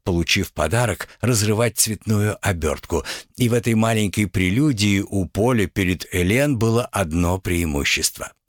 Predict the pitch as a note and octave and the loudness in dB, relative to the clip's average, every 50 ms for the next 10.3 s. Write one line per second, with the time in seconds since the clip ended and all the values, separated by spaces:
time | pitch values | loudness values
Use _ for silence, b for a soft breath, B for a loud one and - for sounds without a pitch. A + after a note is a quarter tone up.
0 | B B B B B - A#2+ C3 C3+ C3+ A#2+ - - B2 A2+ G#2+ B2+ C3 C3 B2+ | B B B B B 0 2 2 2 2 2 0 0 0 0 0 2 0 0 -2
1 | - - A2+ G#2 G2+ G2+ A2 C3 C#3+ C3 - B2+ A2+ - - B2+ A2 - - - | -2 -2 0 2 2 2 2 2 2 0 0 -2 -4 0 0 0 0 2 2 2
2 | A2 F2+ E2 F2 G#2+ G2+ F2+ - F2 E2 F2+ C3+ D3+ C#3 - G#2 - - F#2+ F#2 | 0 0 0 0 0 0 0 0 0 0 2 0 0 0 -2 -2 0 0 2 2
3 | G2 A2 G#2+ - A#2 - - - F#2 - - D2 D#2+ F2 E2+ - - A2 A#2 A#2+ | 2 2 2 0 -2 -2 0 -2 -2 -2 0 0 0 0 -2 -2 -2 -2 0 2
4 | B2+ A#2+ F#2+ E2+ E2+ F2+ B B B B B B C3+ B2+ A#2+ C3+ C3 A2 G2 A2 | 2 2 2 0 -2 -4 B B B B B B 2 4 4 2 2 0 0 0
5 | G#2+ A2+ A#2+ A2+ F#2+ F2+ B2+ C#3+ C#3+ C3+ B2 - - C#3+ C3+ - - C#3+ C3+ G#2 | 2 2 2 0 0 0 0 2 2 2 0 0 0 -2 -4 -2 -2 -2 0 0
6 | F#2+ G#2+ F#2+ F#2 C3+ C#3+ - - A#2+ A#2+ A2+ G#2+ G#2+ G2+ F2 D#2+ D2+ B1 - - | 0 0 2 2 0 0 0 0 0 2 2 2 2 2 2 2 0 0 0 0
7 | - - - - _ _ _ _ _ _ _ B B B B B A2 A#2+ A#2+ G#2+ | 0 -2 -2 -8 _ _ _ _ _ _ _ B B B B B 2 2 2 2
8 | G2+ A#2 C#3+ E3+ D#3 - - D3 C#3+ - - D3+ C3+ - C3 A2+ - - G#2 G2 | 2 2 2 2 2 2 2 2 2 2 2 0 0 -2 -2 -2 -2 -2 -2 0
9 | - B2+ A2+ A2 A2+ A2 - - F#2+ D#2+ D2 C#2+ C#2+ C2+ - - C#2+ C#2 C#2 - | 0 0 2 2 2 2 0 -2 -2 0 0 0 -2 -2 -2 -2 -2 -2 -2 -2
10 | - - - - - | -4 -6 -6 -8 -14